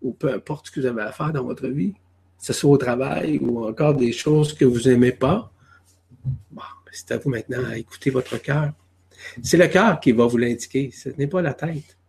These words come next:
La tête, il faut qu'elle soit tue, hein ? Pas tuer, mais tue, dans le sens terre.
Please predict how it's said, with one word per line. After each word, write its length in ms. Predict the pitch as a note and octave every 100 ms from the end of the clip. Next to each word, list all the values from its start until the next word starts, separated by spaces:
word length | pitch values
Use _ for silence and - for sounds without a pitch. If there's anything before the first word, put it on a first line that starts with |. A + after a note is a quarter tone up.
| _ _ _ _ _
La 120 | C3+ A#2+
tête, 260 | F3+ G3
il 80 | D#3
faut 160 | B2+ D3+
qu'elle 220 | C#3+ A#2+
soit 320 | - A#2+ - _ _ _ -
tue, 380 | - C3+ - _ _
hein ? 140 | - C4 _ _ _ _
Pas 120 | -
tuer, 360 | B2+ - B2 F#3+
mais 140 | C#3+
tue, 320 | - - C3 - _ _
dans 100 | -
le 60 | -
sens 320 | C3 A#2+ -
terre. 300 | C3 A#2+